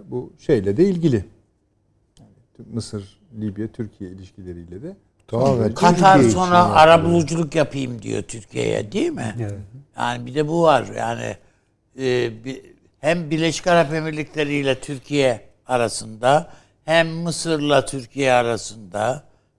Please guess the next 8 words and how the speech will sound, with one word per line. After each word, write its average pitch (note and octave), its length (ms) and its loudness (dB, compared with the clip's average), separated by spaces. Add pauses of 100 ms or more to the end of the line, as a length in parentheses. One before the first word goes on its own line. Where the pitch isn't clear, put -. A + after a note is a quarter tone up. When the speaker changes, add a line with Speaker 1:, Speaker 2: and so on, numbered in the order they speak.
Speaker 3:
filan. C3 380 -4 (1160)
Katar'a D#3+ 520 0
bak G#2+ 260 -8
yani, B2 460 -16 (260)
diyelim, D3+ 440 -10 (260)
işte, D3+ 140 -18
"Arabuluculuk C#3 720 -6
yapayım," F3 440 -6